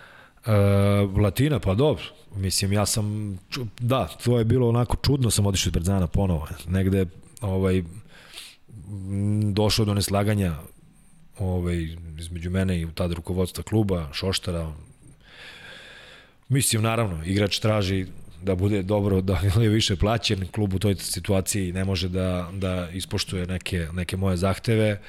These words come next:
E, na kraju ja, ovaj, ne prihvatam, ovaj, oni su hteli kao da me zadrže i to sve, za neke,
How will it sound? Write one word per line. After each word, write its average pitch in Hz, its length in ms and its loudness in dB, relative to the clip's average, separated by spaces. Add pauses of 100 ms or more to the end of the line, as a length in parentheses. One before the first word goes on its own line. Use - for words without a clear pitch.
(520)
E, 104 60 -14 (280)
na 98 140 -2
kraju 98 440 2
ja, 95 280 2 (160)
ovaj, 92 360 -2 (380)
ne 95 320 -2
prihvatam, 92 640 -2 (220)
ovaj, 82 200 -8
oni 92 140 -2
su 90 260 -2 (460)
hteli 104 300 0
kao 85 180 -6
da 80 100 -8
me 85 120 -6
zadrže 92 340 -4
i 80 40 -6
to 87 160 -6
sve, 113 420 0 (100)
za 87 160 -6
neke, 87 300 -8